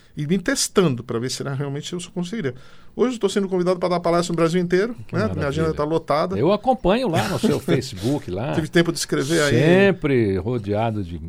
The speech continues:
Speaker 1: Três
Speaker 2: público
Speaker 1: livros em doze meses,
Speaker 2: maravilhoso.
Speaker 1: né? Então
Speaker 2: Nós vamos fazer um programa só sobre os seus livros, eu
Speaker 1: Uhum.
Speaker 2: faço questão, viu?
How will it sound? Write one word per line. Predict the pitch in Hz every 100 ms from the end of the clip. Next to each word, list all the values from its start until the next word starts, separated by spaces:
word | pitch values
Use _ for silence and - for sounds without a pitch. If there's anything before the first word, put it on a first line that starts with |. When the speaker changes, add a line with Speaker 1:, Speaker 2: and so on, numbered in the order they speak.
| 80
Speaker 1:
Três | 185 214
Speaker 2:
público | 156 180 165
Speaker 1:
livros | 156
em |
doze | 143 165 151
meses, | 139 180 196 117
Speaker 2:
maravilhoso. | 156 196 220
Speaker 1:
né? | 170
Então | 160
Speaker 2:
Nós | 151
vamos | 135 160
fazer | 180
um | 180
programa | 127 117 156 147
só | - 202 220
sobre | - 214 226
os | -
seus | 180 -
livros, | 185 175 170 147
eu |
Speaker 1:
Uhum. | 160
Speaker 2:
faço | 185 139
questão, | - 165 - 101 71 - - -
viu? | 82 87